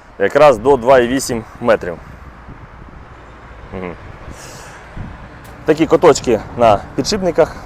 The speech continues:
три ряди лап на пружинній стійці. Ціну тут пишу. По захвату уточнити, підкажу. М, є у нас такі, бачите, там інший захват, два п'ятдесят, здається, він в наявності, є двохметровий, метр п'ятдесят і так далі.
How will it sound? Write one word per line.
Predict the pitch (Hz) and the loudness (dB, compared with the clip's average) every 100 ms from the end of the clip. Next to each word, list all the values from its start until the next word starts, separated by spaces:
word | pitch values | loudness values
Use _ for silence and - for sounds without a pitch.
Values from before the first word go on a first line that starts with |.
| - - - - | -20 -20 -20 -6
три | 165 151 123 | 0 2 4
ряди | 127 123 110 113 | 2 2 -2 2
лап | 156 185 - - - - - - | 4 4 2 -20 -20 -20 -12 -2
на | 143 | 0
пружинній | 165 156 151 139 | 2 0 0 -2
стійці. | - 151 131 120 117 - | -4 -4 -4 -4 -8 -8
Ціну | - 143 131 | -4 0 0
тут | 131 123 | -2 -4
пишу. | 147 - 196 196 - _ - - - - - - - - - | -4 -2 -4 -4 -12 _ -20 -20 -20 -20 -20 -20 -20 -20 -4
По | 135 | 0
захвату | 131 151 160 151 | 2 4 4 4
уточнити, | 127 156 165 - 120 107 | 0 -2 -2 -4 -8 -10
підкажу. | 117 - 120 139 156 - - 113 | -12 -4 -2 -2 -4 -4 -16 -16
М, | 101 98 | -14 -10
є | 110 139 | 0 0
у | |
нас | 131 113 | 2 -2
такі, | 110 120 | -6 -6
бачите, | 110 123 - 98 | 0 0 0 -8
там | - 92 87 - | -4 -4 -4 -10
інший | 110 139 127 | -8 -6 -4
захват, | 117 113 101 | -2 0 0
два | 104 117 | 0 -2
п'ятдесят, | 110 107 - 107 | -2 -4 -2 -2
здається, | 98 107 95 98 | 0 -2 -2 -4
він | 92 | -6
в | 95 | -2
наявності, | 107 123 104 - 98 | 4 4 2 -8 -8
є | 104 | -6
двохметровий, | 104 - 107 120 120 | -6 -8 -6 -2 0
метр | 101 95 101 | -2 -8 -8
п'ятдесят | 107 95 95 123 101 | -8 -10 -4 -4 -4
і | |
так | 87 98 | -6 2
далі. | 127 117 | 2 2